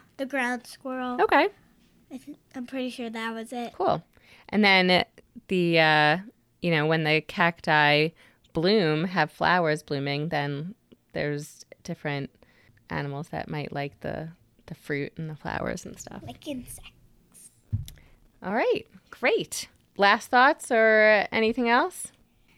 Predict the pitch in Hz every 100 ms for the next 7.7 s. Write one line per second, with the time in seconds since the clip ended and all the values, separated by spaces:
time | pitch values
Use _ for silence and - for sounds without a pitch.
0 | _ - 220 240 - 659 - _ _ _
1 | _ _ _ _ _ - 185 165 - 202
2 | 190 190 180 - - 214 190 190 196 180
3 | 160 165 - - - - 165 151 151 156
4 | 156 - - - - 175 170 160 160 175
5 | - 175 - 180 170 160 156 156 156 175
6 | - 156 143 139 143 147 - - - -
7 | _ 170 147 139 143 139